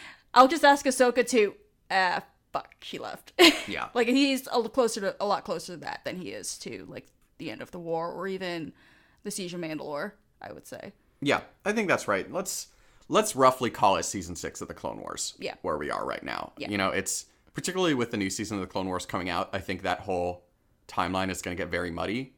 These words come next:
Speaker 2: int-, it, partially because it's intentionally muddy, because they specifically don't wanna spell out a timeline like this, other than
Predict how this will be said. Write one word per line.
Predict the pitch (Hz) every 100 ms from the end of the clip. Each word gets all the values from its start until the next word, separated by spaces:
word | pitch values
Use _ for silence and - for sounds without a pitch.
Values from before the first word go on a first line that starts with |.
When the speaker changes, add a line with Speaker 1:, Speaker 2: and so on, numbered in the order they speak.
| -
Speaker 2:
int-, | 104 117 -
it, | 104 135 - -
partially | 120 107 107
because | 98 104 95
it's | 87
intentionally | 98 101 87 113 107
muddy, | 113 131 131
because | 95 98 -
they | 87
specifically | - 98 92 85 87
don't | - 76 -
wanna | 95 107
spell | - 107 110
out |
a | 110
timeline | 117 113 113 117
like | 113 -
this, | 123 - -
other | 92 90
than | 87 87